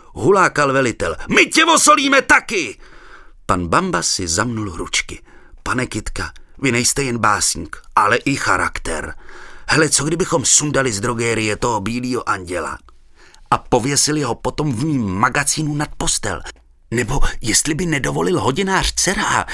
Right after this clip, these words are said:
sundat ty jeho veliký hodiny nad krámem a instalovat je nad čtoucího stařičkýho básníka. Bylo by to milý, kdyby ta vteřinová ručička, veliká jako moje noha,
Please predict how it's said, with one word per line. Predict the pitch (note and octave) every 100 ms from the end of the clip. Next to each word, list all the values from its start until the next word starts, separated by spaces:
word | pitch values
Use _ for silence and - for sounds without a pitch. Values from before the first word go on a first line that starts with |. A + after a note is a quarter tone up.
| - -
sundat | - D3+ E3 F#3 -
ty | E3
jeho | C#3+ D3+ B2
veliký | G#2 D#3+ D#3+ E3+ C#3
hodiny | - G#3+ B2 D3+
nad | C#3 A2
krámem | - A2+ G2 G2 A#2 - -
a | C3 -
instalovat | E3+ F#3+ - G3+ G#3+ - -
je | E3+
nad | B2 -
čtoucího | - - F#3 - E3 C#3
stařičkýho | G#2 - C3+ C#3 E3+ - F#3 F3
básníka. | F3 F3+ F3+ F#3+ E3+ - G#2 - - - -
Bylo | G2 D#3+
by | E3+
to | F3+ G3
milý, | G#3 C4+ C4 A#3+ -
kdyby | C#3+ D3 C#3
ta | C3 -
vteřinová | - - C3 D3+ C3+ A#2+ G2
ručička, | A#2+ - A#2 - F#2+
veliká | G2 A#2 A2+ B2
jako | C3 C3 D3
moje | D3 C3 G#2+
noha, | A#2 G2